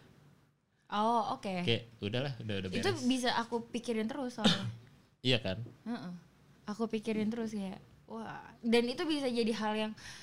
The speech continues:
Speaker 1: "Wah, jangan nge-, ketemu coklat deh.
Speaker 2: Mm-mm.
Speaker 1: Gue nggak mau dia sakit lagi," gitu loh, yang
Speaker 2: Mm.
Speaker 1: sampai kayak gitu. Jadi mungkin di sa-, di hal-hal yang kayak gitu tuh yang bikin, eh, istri tuh ngerasa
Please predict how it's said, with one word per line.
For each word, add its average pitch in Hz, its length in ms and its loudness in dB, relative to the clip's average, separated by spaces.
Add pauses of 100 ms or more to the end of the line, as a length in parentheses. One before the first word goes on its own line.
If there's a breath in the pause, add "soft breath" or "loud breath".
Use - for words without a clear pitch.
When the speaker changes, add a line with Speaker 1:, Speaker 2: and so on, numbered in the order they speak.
(600 loud breath)
Speaker 1:
"Wah, 180 160 0
jangan 208 400 4
nge-, 214 260 4
ketemu 220 320 0
coklat 220 640 0
deh. 262 240 0 (240)
Speaker 2:
Mm-mm. 190 400 2
Speaker 1:
Gue 202 100 2
nggak 208 220 0
mau 220 240 2
dia 226 100 0
sakit 220 300 -8
lagi," 220 340 0
gitu 190 220 -2
loh, 180 160 0
yang 175 180 0
Speaker 2:
Mm. 180 320 -2
Speaker 1:
sampai 180 180 -6
kayak 185 280 -6
gitu. 180 320 -4 (720 loud breath)
Jadi 226 200 0
mungkin 320 360 -2 (240)
di 220 160 0
sa-, 208 260 -4
di 208 260 -2 (480)
hal-hal 214 360 -2
yang 208 80 -2
kayak 208 240 -6
gitu 294 200 -8
tuh 196 220 -4
yang 214 220 0
bikin, 285 320 -4 (800 loud breath)
eh, 196 240 -6
istri 254 240 -6
tuh 302 160 -6
ngerasa 226 320 -2